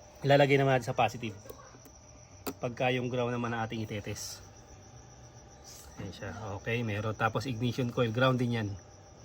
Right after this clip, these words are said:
Okay, oh. Okay yung dalawang ground. Ayan, pansinin nyo, magkadikit na ngayon yung dalawang ground. Ah,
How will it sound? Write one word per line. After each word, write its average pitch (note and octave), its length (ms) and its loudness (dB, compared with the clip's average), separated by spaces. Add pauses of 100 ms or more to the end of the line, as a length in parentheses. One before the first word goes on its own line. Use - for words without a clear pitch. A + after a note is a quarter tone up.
(2000)
Okay, G#2 160 -6
oh. F#2 120 -14 (1000)
Okay A2+ 160 0
yung A#2 80 0
dalawang A#2+ 320 2
ground. A#2 320 2 (1120)
Ayan, A#2 160 -8
pansinin D#3 400 6
nyo, D#3 80 8
magkadikit D#3+ 560 4
na E3 160 4
ngayon D#3 240 8
yung C#3+ 80 4
dalawang B2+ 320 6
ground. G#2 400 2 (1500)
Ah, G2 240 -10